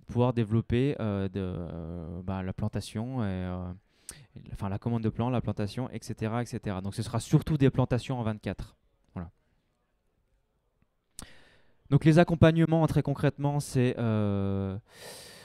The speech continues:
euh, déjà la mise en réseau, puisque l'idée c'est pas de travailler chacun dans son, dans son coin, mais au moins de, de pouvoir se poser les bonnes questions ensemble et,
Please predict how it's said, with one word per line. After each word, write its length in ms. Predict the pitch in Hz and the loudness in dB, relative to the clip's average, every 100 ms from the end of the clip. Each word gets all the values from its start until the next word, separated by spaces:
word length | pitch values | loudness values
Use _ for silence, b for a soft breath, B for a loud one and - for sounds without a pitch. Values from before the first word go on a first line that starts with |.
| B B - | B B -8
euh, 260 | 98 92 80 - | -6 -4 -4 2
déjà 180 | 127 | 4
la 80 | 131 | 4
mise 160 | 127 127 | 4 2
en 60 | |
réseau, 340 | 113 110 123 175 - | 2 4 2 2 -4
puisque 240 | - - | -6 0
l'idée 560 | 107 101 101 101 107 123 | 2 2 0 0 -2 -2
c'est 140 | 110 | 0
pas 140 | 117 | 0
de 140 | 107 101 | -2 -2
travailler 400 | - 110 110 110 | -2 0 0 -2
chacun 320 | 120 107 120 | -4 -6 -6
dans 100 | 110 | -8
son, 300 | - 110 104 | -8 -10 -8
dans 80 | 101 | -10
son 160 | - | -10
coin, 280 | 107 123 120 | -8 -4 -2
mais 180 | 107 101 | -2 -4
au 160 | - 107 | -6 -6
moins 180 | 110 | -4
de, 140 | 110 101 | -4 -2
de 120 | 104 | -2
pouvoir 360 | - 107 110 107 | -4 -2 -2 -2
se 100 | 110 | 0
poser 320 | 120 120 123 | 2 2 2
les 120 | 120 | 4
bonnes 220 | 117 123 | 2 2
questions 460 | 131 120 - 127 127 | 0 -2 -2 -4 -4
ensemble 500 | 131 123 - 135 131 | -4 -4 -2 -2 0
et, 260 | 113 107 | 0 0